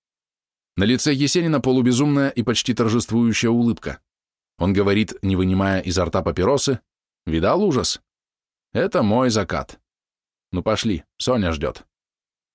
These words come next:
В эти же дни Эрлих вспоминает и другой неприятный эпизод. Его тянет к балкону, к окнам.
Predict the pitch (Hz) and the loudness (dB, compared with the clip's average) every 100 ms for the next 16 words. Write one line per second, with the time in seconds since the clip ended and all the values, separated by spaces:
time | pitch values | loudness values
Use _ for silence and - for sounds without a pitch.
0 | _ _ _ _ _ _ _ _ _ _ | _ _ _ _ _ _ _ _ _ _
1 | _ _ _ - 110 143 139 147 160 185 | _ _ _ -4 -2 0 2 2 2 0
2 | - 139 139 131 - - 110 113 120 117 | 0 0 0 -2 -4 -2 0 2 2 0
3 | 117 123 123 101 85 85 85 85 85 92 | 0 2 2 2 0 -2 0 -2 -2 -2
4 | 82 - - _ _ _ _ _ _ _ | -4 -6 -16 _ _ _ _ _ _ _
5 | _ _ _ 95 120 156 151 151 135 110 | _ _ _ 0 2 2 0 0 0 0
6 | 135 131 147 110 82 131 101 80 62 | 0 0 0 -2 -2 -2 -2 -6 -8